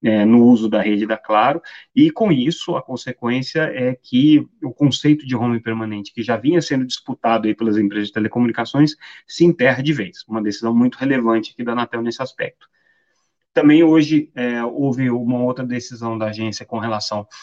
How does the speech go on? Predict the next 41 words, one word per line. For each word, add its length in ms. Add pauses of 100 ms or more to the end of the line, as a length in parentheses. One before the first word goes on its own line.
(180)
à 100
questão 400
do 60
espectro 560
de 240
quatrocentos 540
e 60
cinquenta 380
megahertz, 680
é 40
um 60
espectro 480
que 80
foi 80
concedido, 800 (320)
é, 180
pra, 720
pras 180
operadoras 540
de 80
telecomunicações, 1120 (360)
né, 340
durante 640 (100)
o, 140
a 80
primeira 360
fase 320
do 100
leilão 540
de 200
quatro 400
G, 260
que 100
foi 440
a 80
licitação 500
da 60
faixa 320
de 120
dois 240
ponto 280